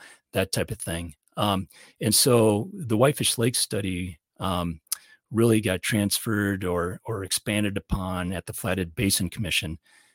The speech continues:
And the Flathead Basin Commission was legislatively created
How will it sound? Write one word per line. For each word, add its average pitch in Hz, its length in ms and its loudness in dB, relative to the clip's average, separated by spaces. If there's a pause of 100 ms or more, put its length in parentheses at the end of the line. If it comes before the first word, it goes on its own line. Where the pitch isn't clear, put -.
(120)
And 98 140 -2
the 82 60 -2
Flathead 127 300 4
Basin 107 300 2
Commission 90 680 -2
was 87 220 -2
legislatively 92 1080 -2 (240)
created 98 560 2